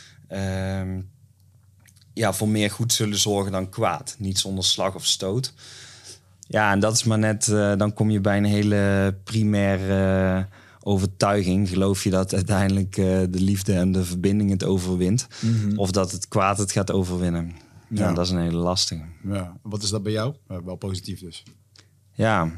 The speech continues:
Speaker 1: Ja, ik denk dat je ook geen andere keuze hebt. Dus dat, eh, eh, je kan, eh, s-, stel dat het zo zou zijn dat, dat, ehm,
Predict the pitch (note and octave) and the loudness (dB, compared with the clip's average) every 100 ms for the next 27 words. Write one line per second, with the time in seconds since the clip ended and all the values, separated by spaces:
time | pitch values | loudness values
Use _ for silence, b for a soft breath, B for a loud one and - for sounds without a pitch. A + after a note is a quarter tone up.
0 | G2+ - A2 A2 G#2+ A2 A2 G#2+ A#2 - | -8 0 2 2 2 2 2 2 0 0
1 | A2+ A2 G#2+ G2+ A#2+ A#2 G#2 F#2 F#2+ G#2 | 0 2 2 0 0 2 2 0 0 0
2 | F#2 - G2+ G2 - G2+ G2 G2 G2 G2 | 0 0 0 0 0 2 2 2 2 -2
3 | - - - - - - - G#2 G#2 G2 | -6 -18 -20 -20 -20 -20 -8 -4 -2 2
4 | G2+ G2 B2 A2+ A2+ A2 A2 A2 A2+ A#2+ | 2 2 0 2 2 2 2 2 0 0
5 | B2 - D#3 D#3+ D#3 D#3+ D#3+ - D3+ C#3+ | -2 0 0 2 2 0 0 0 2 2
6 | C#3 A#2+ B2 C#3+ E3 C#3 B2 C3+ G2+ A#2+ | 2 2 2 2 2 2 0 -2 0 0
7 | B2 A#2+ B2+ A#2 A2+ A2+ A2+ | 0 0 0 2 2 2 2